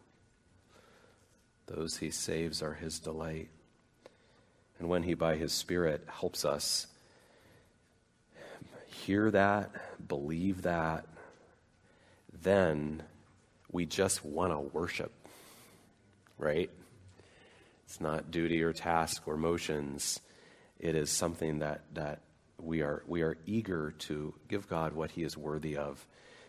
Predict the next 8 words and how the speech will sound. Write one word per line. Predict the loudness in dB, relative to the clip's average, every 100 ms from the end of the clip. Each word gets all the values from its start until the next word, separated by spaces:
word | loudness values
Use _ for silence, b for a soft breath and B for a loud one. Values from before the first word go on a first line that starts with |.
| -2
So | 6 8 8 4 0
last | 2 4 4
Sunday | 4 4 4
we | 2
began | 4 6 6 2 -2
studying | -2 4 6 6 6 4 2 -4 -16 2
biblical | 2 4 4
worship. | 4 4 6 4 2